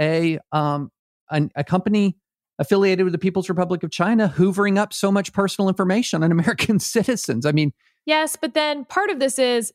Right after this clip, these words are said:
Speaker 2: yes, that is a good reason why an American president should consider putting TikTok on the entity list.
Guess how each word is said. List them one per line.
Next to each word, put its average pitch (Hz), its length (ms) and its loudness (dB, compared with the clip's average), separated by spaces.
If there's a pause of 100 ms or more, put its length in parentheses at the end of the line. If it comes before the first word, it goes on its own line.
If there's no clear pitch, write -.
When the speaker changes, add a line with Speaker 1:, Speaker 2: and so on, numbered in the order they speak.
Speaker 2:
yes, 233 420 -2
that 254 220 0
is 311 120 -4
a 254 80 0
good 247 200 -2
reason 233 320 -2
why 202 160 0 (100)
an 247 220 0
American 240 420 0
president 190 500 -4 (200)
should 233 240 -2
consider 226 600 0
putting 220 260 -2
TikTok 220 480 -4
on 185 100 -4
the 208 100 0
entity 233 240 -2
list. - 400 -10